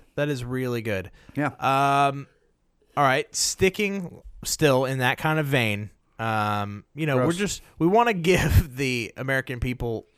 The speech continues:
Speaker 1: real options,
Speaker 2: Yeah, of
Speaker 1: realistic
Speaker 2: course.
Speaker 1: options of things that are better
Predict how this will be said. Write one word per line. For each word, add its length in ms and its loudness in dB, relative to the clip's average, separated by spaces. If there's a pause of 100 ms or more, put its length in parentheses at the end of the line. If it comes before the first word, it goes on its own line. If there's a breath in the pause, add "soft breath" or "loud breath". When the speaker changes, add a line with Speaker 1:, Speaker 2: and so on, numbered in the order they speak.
Speaker 1:
real 320 2
options, 500 2
Speaker 2:
Yeah, 60 -20
of 80 -10
Speaker 1:
realistic 500 6
Speaker 2:
course. 80 2
Speaker 1:
options 420 0
of 120 -12
things 320 -4
that 100 0
are 80 0
better 420 -2